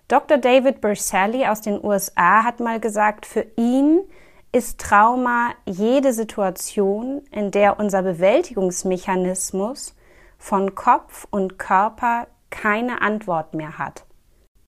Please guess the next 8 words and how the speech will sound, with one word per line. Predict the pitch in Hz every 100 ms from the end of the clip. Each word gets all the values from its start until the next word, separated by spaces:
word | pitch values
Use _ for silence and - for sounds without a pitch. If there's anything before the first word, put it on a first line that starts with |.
| - - - - -
Das | 196 196 -
heißt, | 190 208 262 - - -
dass | 208 214 214 220 - - _
im | 247 269 302
Kopf | - 254 247 - -
und | 214 220
im | 202
Körper | - - 202 226 - 220 220